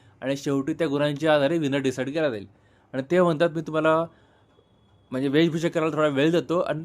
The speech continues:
ते निघून जातात. त्याच वेळेस इथे फोन, अनामिकेच्या फोनवर एक फोन येतो आणि ती फोन रिसीव्ह करायला बाहेर जाते. त्यात ती कुणाला तरी बोलत असते की, "मला फार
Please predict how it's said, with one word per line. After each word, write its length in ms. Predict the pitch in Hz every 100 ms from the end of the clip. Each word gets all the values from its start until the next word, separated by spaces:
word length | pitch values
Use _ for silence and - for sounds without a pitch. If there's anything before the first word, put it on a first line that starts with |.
| 165
ते 80 | 185
निघून 260 | 175 185
जातात. 260 | 165 117 104 - _ _ _ _
त्याच 300 | 131 139 160
वेळेस 220 | 160 160
इथे 140 | 160 156
फोन, 340 | - 151 151 151
अनामिकेच्या 480 | 151 151 151 156 151
फोनवर 240 | 156 151
एक 120 | 151
फोन 240 | - 139 123
येतो 260 | 101 90 _ _ _ 123
आणि 100 | 131
ती 60 | 147
फोन 300 | 139 147 147
रिसीव्ह 240 | 147 156
करायला 160 | 143 147
बाहेर 260 | 143 147
जाते. 360 | 139 117 - - _ _ _ _
त्यात 120 | 143 170
ती 60 | 202
कुणाला 280 | 185 175 175
तरी 80 |
बोलत 180 | 175 170
असते 220 | 175 170
की, 100 | 170
"मला 220 | 160 160 160
फार 160 | 170